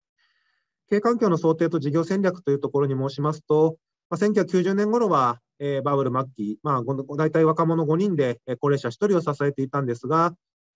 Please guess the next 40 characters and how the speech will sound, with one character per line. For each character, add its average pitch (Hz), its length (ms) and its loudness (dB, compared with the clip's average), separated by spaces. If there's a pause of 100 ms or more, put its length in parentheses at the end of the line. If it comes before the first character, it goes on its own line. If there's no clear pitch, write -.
(120)
え 156 280 2
ー、 - 20 2
今 202 180 2
は 185 60 4
で 151 80 4
す 151 120 -4
ね、 175 100 2
も 156 80 4
う 165 40 2
一 170 80 -4
点 156 140 -2
八 139 180 -4
人 139 140 -2
で 120 80 0
一 117 160 -6
人 117 100 -2
と 113 120 -6
か、 104 280 -6
二 127 80 -8
千 139 160 0
六 127 220 -4
十 190 100 0
年 160 120 0
は 127 40 0
一 156 80 -2
点 123 220 -2 (240)
二 165 160 -2
人 151 240 -2
で 202 160 0
一 143 240 -4
人 120 100 2
を 101 60 -4
支 - 60 -12 (160)
え 104 160 -2
る 107 120 -4
と 110 120 -6
い - 20 -2
う 110 60 -6
形 110 340 -8
で、 175 240 0